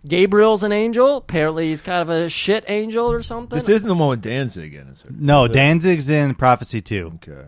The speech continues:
Speaker 3: He plays
Speaker 1: Oh.
Speaker 3: Samael.
Speaker 1: Maybe I do have to continue the series.
Speaker 3: D-, uh,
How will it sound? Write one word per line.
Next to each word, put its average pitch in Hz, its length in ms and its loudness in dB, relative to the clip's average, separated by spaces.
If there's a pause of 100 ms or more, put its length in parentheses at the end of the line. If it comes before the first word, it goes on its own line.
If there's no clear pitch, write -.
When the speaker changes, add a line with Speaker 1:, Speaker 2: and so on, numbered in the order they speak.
Speaker 3:
He 131 100 -2
plays 147 280 2
Speaker 1:
Oh. - 40 -8
Speaker 3:
Samael. 110 680 -4
Speaker 1:
Maybe 143 400 2
I 233 120 6
do 226 280 -2
have 180 200 0
to - 80 -8
continue 123 440 -6
the 104 100 -4
series. 98 680 -4
Speaker 3:
D-, 135 160 -6 (680)
uh, 175 460 4